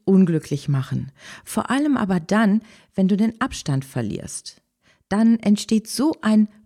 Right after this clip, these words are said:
Druck, der am Ende mehr Schaden als Nutzen anrichtet.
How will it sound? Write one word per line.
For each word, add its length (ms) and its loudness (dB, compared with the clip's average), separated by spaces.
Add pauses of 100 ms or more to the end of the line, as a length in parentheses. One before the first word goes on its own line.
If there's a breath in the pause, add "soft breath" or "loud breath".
Druck, 640 -2
der 180 0
am 220 0
Ende 340 2
mehr 160 2
Schaden 560 -2
als 240 -6
Nutzen 440 0
anrichtet. 760 -10